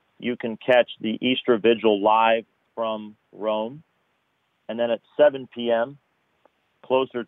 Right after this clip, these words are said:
to, uh, sundown for us here in the Texas area, that same Mass, but from Washington, D C. And Sunday, Easter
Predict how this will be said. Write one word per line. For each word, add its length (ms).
to, 340
uh, 280
sundown 520
for 160
us 220
here 220
in 300
the 280
Texas 360
area, 440
that 180
same 400
Mass, 400
but 200
from 160
Washington, 500
D 180
C. 320
And 200
Sunday, 560
Easter 340